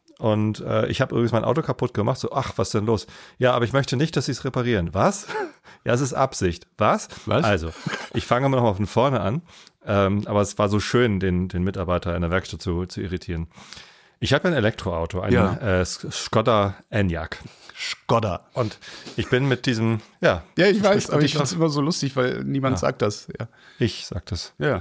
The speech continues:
Speaker 2: ich
Speaker 1: Wenn
Speaker 2: sag
Speaker 1: ich, wenn ich mich
Speaker 2: Skoda,
Speaker 1: konzentriere.
Speaker 2: dafür sag ich aber auch nicht PayPal.
Speaker 1: <laughs> Bist du gut.
Speaker 2: Mhm.
Speaker 1: So, ähm, und der, äh, äh, das Ding ist, ähm, ich mag das Auto total. Es ist super. Es ist, äh, groß genug für mich. Ich kann da, äh, bequem drin sitzen. Das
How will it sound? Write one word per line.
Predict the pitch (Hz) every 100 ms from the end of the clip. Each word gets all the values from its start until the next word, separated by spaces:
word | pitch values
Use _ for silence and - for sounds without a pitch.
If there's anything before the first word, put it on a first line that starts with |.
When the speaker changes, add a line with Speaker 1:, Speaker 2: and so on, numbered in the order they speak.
| -
Speaker 2:
ich | -
Speaker 1:
Wenn | 120
Speaker 2:
sag | 185
Speaker 1:
ich, | - -
wenn | -
ich | 110
mich | 113
Speaker 2:
Skoda, | 151
Speaker 1:
konzentriere. | 117 110 -
Speaker 2:
dafür | 135 151
sag | 143
ich | 147 131
aber | 139
auch | 143
nicht | 143 -
PayPal. | 135 135 98 95 92 95 - - - _ _
Speaker 1:
<laughs> | - 440 392 453 440 587 - - - - - - _ - - - -
Bist | 92 113
du |
gut. | 98 117 90 -
Speaker 2:
Mhm. | 120 120
Speaker 1:
So, | 120 98 - - _
ähm, | 123 113 110 107 110 - _ _ _ _ _ _ _ _ _ _
und | - 117 113 113 110 - - _ _
der, | 165 - 113 117 110 110 -
äh, | 92 110 113 - 127 117
äh, |
das | 104 -
Ding | 151 170
ist, | 151 139 - -
ähm, | 127 120 110 110 104 _ _ - - _
ich | - -
mag | 120 127
das | 113
Auto | - 107 -
total. | 98 90 85
Es | 90 101
ist | -
super. | 107 - -
Es | 92
ist, | 101 - -
äh, | 104 98
groß | 120 143 160
genug | 120 131
für | 131 107
mich. | 113 123
Ich | 113
kann | - 110
da, | 107 104
äh, | - 104 95
bequem | 90 - 113 104
drin | 92
sitzen. | 127 - 104
Das | -